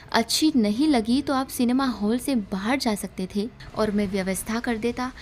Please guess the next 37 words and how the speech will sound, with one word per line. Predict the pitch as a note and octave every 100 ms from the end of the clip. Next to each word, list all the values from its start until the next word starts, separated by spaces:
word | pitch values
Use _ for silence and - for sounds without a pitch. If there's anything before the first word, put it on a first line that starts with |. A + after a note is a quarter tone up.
| - -
और | E4 -
आपकी | - D4 - E4+
टिकट | - A#3 D4 D4+
के | C#4+
पैसे | C4 G#3+ G#3 G#3+ A#3+ - -
आपको | G#3 - G#3+
मिल | F#3+ G3
जाते। | F#3 F3+ - F#3 - - - -
उस | - G3+
बंदे | G3+ G3 G#3
ने | G#3
कहा | G3 G3 A3+ - - - -
कि |
उसे | F4+ F4+ F#4
दिखाई | B3+ A3 A#3 A#3+ C4
नहीं | A3 A3+
देता | A3+ F#3 F#3+ F#3 - - - - - -
और | A#3 A3
वो | A3
थिएटर | A3 G#3 F#3+ G#3+
में | A3 A#3 A#3+ - -
उस | F#4 -
फिल्म | - D#4+ F#4
को | F#4
देखने | B3+ G#3 A3 D#4 E4+
के | A3
लिए, | F#3+ F#3+ - - - -
बल्कि | A3 G#3+ D4+ E4+ G#4
ये | D4+ A#3+ D#4
कहे | F#4 F4 F#4+
कि | F4+
सुनने | - C4 C4 F4
के | F#4
लिए | E4 C#4
बार-बार | G#3+ G3+ F#3+ F#3+
आता | F3+ F#3
था। | F3+ -